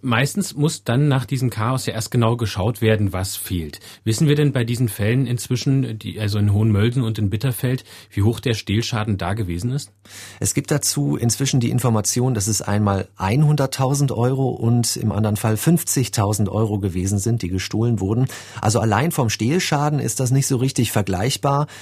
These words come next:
Speaker 2: mit unserem aktuellen Blitzeinbruch in Leipzig. Da müssen wir schon eher auf einen Fall außerhalb von Mitteldeutschland schauen. Es gab ganz aktuell auch Meldungen in den Niederlanden,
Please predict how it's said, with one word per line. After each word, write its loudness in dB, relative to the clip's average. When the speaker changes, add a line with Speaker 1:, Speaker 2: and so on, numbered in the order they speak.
Speaker 2:
mit 0
unserem 4
aktuellen 0
Blitzeinbruch 0
in 0
Leipzig. 0
Da 2
müssen 2
wir 0
schon -2
eher 0
auf -2
einen 2
Fall 2
außerhalb 0
von 0
Mitteldeutschland -4
schauen. -2
Es -2
gab 0
ganz 0
aktuell -2
auch -4
Meldungen 2
in 4
den 2
Niederlanden, 2